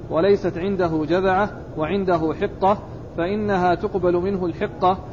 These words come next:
ويجعل معها شاتين إن استيسرتا له، أو عشرين درهما.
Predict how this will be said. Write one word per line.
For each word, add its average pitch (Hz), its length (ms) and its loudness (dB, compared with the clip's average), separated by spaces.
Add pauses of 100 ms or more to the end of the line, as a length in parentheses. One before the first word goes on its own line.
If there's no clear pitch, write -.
(160)
ويجعل 175 500 4
معها 170 520 2
شاتين 190 580 -2 (100)
إن 185 100 -6
استيسرتا 170 920 2
له، 180 160 2 (420)
أو 190 120 4
عشرين 175 480 0
درهما. 147 500 -2